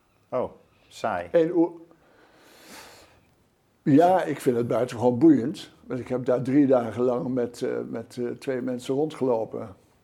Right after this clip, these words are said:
Speaker 1: Hmm.
Speaker 2: Kijk je ogen uit. Tenminste, ik, ja,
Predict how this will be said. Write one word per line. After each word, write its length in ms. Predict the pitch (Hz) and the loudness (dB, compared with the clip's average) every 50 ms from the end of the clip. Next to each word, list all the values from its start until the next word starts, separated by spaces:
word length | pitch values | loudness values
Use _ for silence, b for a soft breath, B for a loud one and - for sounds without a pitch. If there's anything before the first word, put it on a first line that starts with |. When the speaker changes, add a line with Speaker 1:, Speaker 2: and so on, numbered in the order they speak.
| _ _ _ _ | _ _ _ _
Speaker 1:
Hmm. 260 | - 123 120 110 110 - _ _ _ _ _ _ | -12 -10 -10 -10 -12 -14 _ _ _ _ _ _
Speaker 2:
Kijk 240 | - 135 117 117 | -4 -4 -4 -4
je 100 | - 135 | -6 -6
ogen 280 | 127 120 127 117 110 143 | -4 -4 -6 -6 -6 -4
uit. 240 | 160 135 110 127 - | -4 -4 -4 -4 -6
Tenminste, 300 | 135 139 139 139 - - | -4 -4 -4 -4 -4 -4
ik, 300 | 151 - - - - - 185 180 196 | -4 -4 -4 -8 -14 -14 -14 -10 -6
ja, 220 | 190 143 110 104 | -4 -2 -2 -2